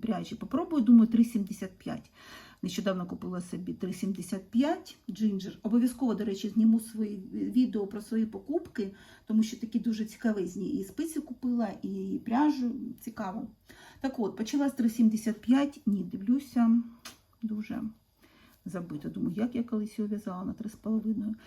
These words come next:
Потім перейшла на кубічні спиці, п'ятірку взяла. А, вважається, що номер кубічних спиць, п'ятірка, так, в реалі це, коли ти в'яжеш, це щільність десь як на чотири з половиною. Але нещодавно, е,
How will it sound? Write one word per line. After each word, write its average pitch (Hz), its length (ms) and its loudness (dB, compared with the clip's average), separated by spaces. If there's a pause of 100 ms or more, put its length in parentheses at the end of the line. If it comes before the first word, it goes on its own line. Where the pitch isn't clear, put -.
(240)
Потім 277 260 6
перейшла 226 380 6
на 240 100 12
кубічні 214 580 2
спиці, 240 580 2 (800)
п'ятірку 226 580 6
взяла. 233 540 6 (640)
А, 202 420 0 (460)
вважається, 233 640 2
що 208 500 -2
номер 208 360 4
кубічних 214 460 -6
спиць, - 440 -8 (180)
п'ятірка, 190 520 -8
так, 269 320 -2
в 196 160 -8
реалі 269 400 2
це, - 280 -8
коли 185 220 -6
ти 185 140 -10
в'яжеш, 226 460 0
це - 200 -12
щільність 247 540 4
десь 202 200 -8
як 185 120 -14
на 180 60 -10
чотири 190 280 -8
з - 80 -12
половиною. - 500 -8 (440)
Але 262 160 2
нещодавно, 233 680 -2 (100)
е, - 40 -8